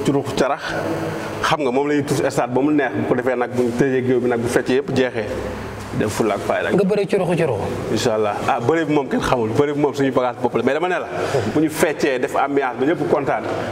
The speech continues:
Speaker 1: Bu ñu tëjee barrière yi. Fulla, fayda, jom.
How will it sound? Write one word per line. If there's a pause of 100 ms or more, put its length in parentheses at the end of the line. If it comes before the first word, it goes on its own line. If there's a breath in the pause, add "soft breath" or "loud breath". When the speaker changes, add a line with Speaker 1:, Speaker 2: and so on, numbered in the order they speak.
(100)
Speaker 1:
Bu
ñu
tëjee
barrière
yi.
Fulla,
fayda, (240)
jom.